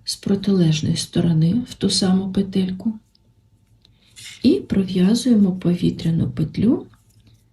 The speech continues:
іншим кінцем шнура.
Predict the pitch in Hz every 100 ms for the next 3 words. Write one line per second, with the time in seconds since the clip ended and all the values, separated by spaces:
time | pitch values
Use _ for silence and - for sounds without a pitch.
0 | _ _ _ - 220 208 - 196 196 -
1 | _ _ _ _ _ _ _ - 202 202
2 | 190 185 - 196 190 190